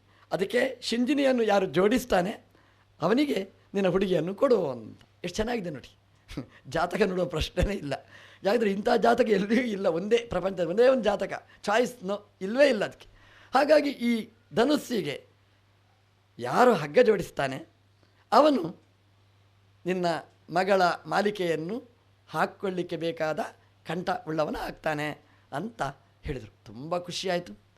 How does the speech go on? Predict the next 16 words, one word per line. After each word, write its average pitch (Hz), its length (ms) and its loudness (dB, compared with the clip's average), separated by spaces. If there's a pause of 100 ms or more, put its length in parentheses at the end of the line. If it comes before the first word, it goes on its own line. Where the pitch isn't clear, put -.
(280)
ಹಾ, 156 140 -4 (300)
ಆ 156 140 -2
ಧನುಸ್ಸು 175 400 -2
ಬಂತು, 180 540 -2 (480)
ಅದು 123 380 -10 (140)
ಪೆಟ್ಟಿಗೆಯಲ್ಲಿ 185 480 0
ಇಡ್ತಾನೆ. 180 520 -2 (640)
ಅದನ್ನು 233 920 4 (180)
ತರುವುದಂದ್ರೆ 262 500 6
ಸು-, - 180 -8
ಸುಲಭ 208 360 0
ಸಾಧ್ಯ 247 320 4
ಅಲ್ಲ. 233 240 2 (500)
ಅದನ್ನು 185 220 -2
ಜನಕನಿಗೆ 233 640 2
ಎತ್ತಲಿಕ್ಕಾಗುವುದಿಲ್ಲ. 247 1000 2